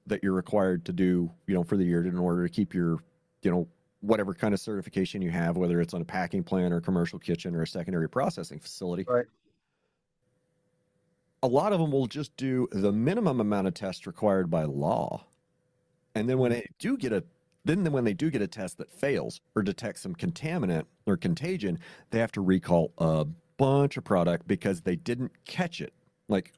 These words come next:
Speaker 1: "Oh, we've maybe had this problem for three months. Well, we better recall a half a million pounds of meat and throw it away." That's nothing for Tyson, J B S, or any of the other big nationals. For a small plant, that's death. So I think these small plants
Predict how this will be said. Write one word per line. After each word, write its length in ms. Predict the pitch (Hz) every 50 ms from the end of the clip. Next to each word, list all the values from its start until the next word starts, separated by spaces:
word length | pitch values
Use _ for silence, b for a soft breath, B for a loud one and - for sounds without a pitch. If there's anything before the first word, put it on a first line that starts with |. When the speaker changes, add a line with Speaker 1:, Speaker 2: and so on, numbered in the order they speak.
| _
Speaker 1:
"Oh, 120 | 170 196 160
we've 240 | 127 135 143 - - -
maybe 320 | - 117 117 123 127 113
had 160 | 113 123 113
this 140 | 117 113 -
problem 300 | - - 113 110 113 101
for 100 | - 110
three 240 | 92 - 120 117 107
months. 300 | 107 104 90 - - - _ _
Well, 200 | - 120 139 139
we 80 | 131 123
better 200 | 110 131 123 117
recall 420 | 120 117 107 - 120 113 110 107
a 40 | 98
half 240 | 110 117 113 107 -
a 40 | 113
million 280 | 107 107 107 104 101
pounds 300 | 90 95 95 98 95 85
of 60 | 90
meat 160 | 92 98 90 -
and 80 | 80
throw 160 | - 101 92
it 60 | 87 92
away." 280 | 101 135 143 - - b b b b b b b b b b b b _ _ _ _ _ _ _ _ _ _ _ _ -
That's 200 | 117 113 - -
nothing 320 | 117 117 113 - 120 98
for 120 | - 107
Tyson, 440 | 98 - 110 107 101 - - 107 95
J 200 | 87 98 101 104
B 200 | 101 101 101 98
S, 240 | 101 104 101 - -
or 60 | 95
any 100 | 95 95
of 60 | 92
the 100 | 90 87
other 160 | 92 98 101 92
big 180 | 85 87 85
nationals. 540 | 85 82 73 64 - - 50 50 52 - - _ _ _ _ _ b b b b b b b b b _
For 120 | - 117 92
a 40 |
small 380 | 165 - - - 113 120 131 139
plant, 420 | - - 139 143 160 180 202 - - _ _ _ _ _ _ _ _ _ _ _
that's 200 | 143 190 185 -
death. 400 | - - 127 - - - - _ _ _ _ _ _ _ _ _ _ _ _ _ _ _ _
So 320 | - - 135 127 123 120 -
I 80 | - 131
think 200 | 127 - 156 143
these 140 | 131 117 -
small 260 | - - 110 107 -
plants 400 | - - 139 123 117 113 90 -